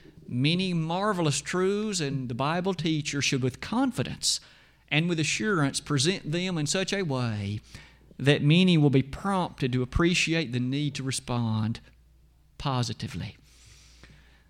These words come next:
The Bible teacher has thus a tremendous eternal consequence, doesn't it?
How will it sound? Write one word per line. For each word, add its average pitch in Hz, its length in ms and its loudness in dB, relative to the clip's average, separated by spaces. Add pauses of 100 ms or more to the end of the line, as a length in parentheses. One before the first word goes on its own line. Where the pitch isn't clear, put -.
The 156 80 0
Bible 196 360 0
teacher 208 500 -2
has 156 280 0
thus 156 360 2
a 131 120 0
tremendous 170 760 -2
eternal 175 520 -2
consequence, 151 680 -2
doesn't 123 480 -4
it? 117 100 -8